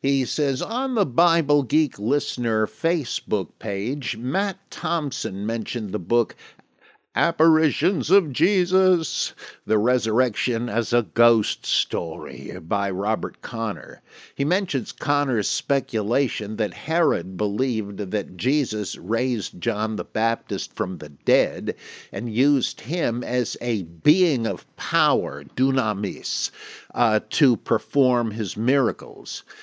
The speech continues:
Since I made some speculation, I think, a while back, that the head on a silver platter incident might be an adaptation of a non-Jewish,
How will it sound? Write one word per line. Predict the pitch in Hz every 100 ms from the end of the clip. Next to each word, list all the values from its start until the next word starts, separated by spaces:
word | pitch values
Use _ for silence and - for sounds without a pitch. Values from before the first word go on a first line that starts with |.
| - - _ _ -
Since | - 208 202 165
I | 139
made | 123 110
some | - 107 92
speculation, | - - 120 - 104 92 113 131 - 113 131 120
I | 85 82
think, | - - 202 151 143
a | 92 87
while | 107 113 107 92
back, | 90 131 139 127 - -
that | 110 104 -
the | 113 95
head | - 151 156 135
on | 120 104
a | 95
silver | - - 143 139 98 98
platter | - - - 117 160 156 90 76
incident | - 107 87 - 85 76 98 - - -
might | - 117 143 120
be | 107 104
an | 104
adaptation | - 123 107 101 - 127 135 - 113
of | 101
a | 95
non-Jewish, | 98 110 120 117 98 80 82 127 117 113 117 - - -